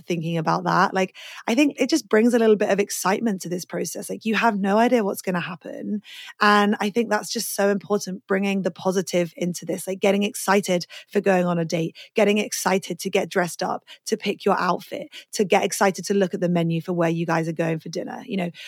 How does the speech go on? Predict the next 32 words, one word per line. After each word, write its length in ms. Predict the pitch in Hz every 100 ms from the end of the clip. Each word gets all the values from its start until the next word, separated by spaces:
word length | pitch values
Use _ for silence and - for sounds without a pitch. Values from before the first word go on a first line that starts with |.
| -
whatever 340 | - 214 220 247
it 80 | 233
is 140 | 214
that 100 | 208
makes 380 | 190 185 - -
you 100 | 185
feel 340 | - 185 175
sexy, 720 | 170 - 185 - - 190 185 170
cute, 460 | - 202 185 185 -
handsome, 720 | - 190 190 - 185 175 175
excited, 680 | 185 - - 180 196 175 170 - - -
I 60 | -
think 240 | 247 220
bringing 360 | 196 190 190 175
that 320 | 175 175 233 -
into 260 | - 175 165
this 480 | 170 170 170 - - -
is 180 | 185 151
great 320 | 175 170 196
as 140 | 165
well. 440 | 175 196 196 196 180 - - - -
So 360 | - 220 214 -
I, 240 | 226 233 -
I 140 | 226
think 160 | 240 262
that's 180 | 240 -
so 120 | 240
important, 520 | 233 208 226 233 185 190
you 40 |
know, 100 | 185
taking 360 | 175 190 196 214
action 500 | 190 190 - 202 202